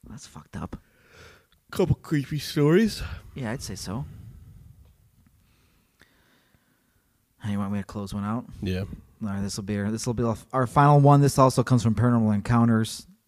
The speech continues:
Speaker 1: Um, do you wanna know who wrote this one?
Speaker 2: I think we should sh-, share their name since <laughs> they wrote it.
Speaker 1: A fucking mess.
Speaker 2: Nice.
Speaker 1: Okay.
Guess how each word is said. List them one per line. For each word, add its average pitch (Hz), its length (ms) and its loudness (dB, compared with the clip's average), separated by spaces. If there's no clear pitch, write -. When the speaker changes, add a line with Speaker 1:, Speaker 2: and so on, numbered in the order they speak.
Speaker 1:
Um, 95 360 -4
do 101 80 -6
you 104 40 2
wanna 104 200 0
know 98 160 0
who 107 400 -2
wrote 107 180 -2
this - 180 -4
one? 160 180 -4
Speaker 2:
I 90 200 -2
think 90 280 -6
we 92 80 0
should 87 200 -6
sh-, - 120 -10
share 101 400 -6
their 98 140 -4
name 117 280 -2
since - 380 -8
<laughs> - 560 -4
they 110 140 -2
wrote 120 240 0
it. 117 160 -6
Speaker 1:
A 120 160 2
fucking 143 440 2
mess. - 480 -4
Speaker 2:
Nice. - 400 -12
Speaker 1:
Okay. 82 360 -14